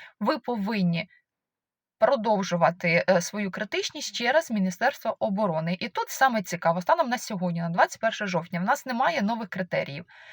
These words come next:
В міністерстві повідомили, що очікуємо новий, відповідно, наказ про нові критерії десь на початку листопада місяця. В нас вже є клієнти, в яких, на жаль, критичність закінчується в грудні. Ми вже станом на сьогодні в інтенсивному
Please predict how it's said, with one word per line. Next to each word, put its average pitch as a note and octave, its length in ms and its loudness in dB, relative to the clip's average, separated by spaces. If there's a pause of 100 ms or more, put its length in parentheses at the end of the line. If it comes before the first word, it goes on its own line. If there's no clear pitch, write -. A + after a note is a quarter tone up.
(300)
В G3+ 60 -2
міністерстві C4+ 500 2
повідомили, C4 600 0
що A3 280 -2
очікуємо G#3 800 0
новий, G3 560 2
відповідно, F#3 500 -2
наказ F#4 400 4
про G#3+ 180 -6
нові G3+ 200 -2
критерії D#4+ 420 0
десь B3 240 0
на G3 120 4
початку F3+ 460 -2
листопада F#3+ 480 4
місяця. E3+ 520 0 (580)
В A3+ 80 0
нас F4 200 6
вже E4 140 -2
є D#4 100 4
клієнти, C#4 480 2
в A3 60 -2
яких, A#3 280 -4
на A#3 100 2
жаль, A3+ 240 8
критичність - 500 -6
закінчується F#3+ 600 -2
в F3 60 0
грудні. F4+ 400 -4 (380)
Ми A#3+ 120 2
вже C4 180 -2
станом A3+ 300 4
на G#3+ 80 4
сьогодні G3 880 2
в F#3 40 2
інтенсивному G3 720 0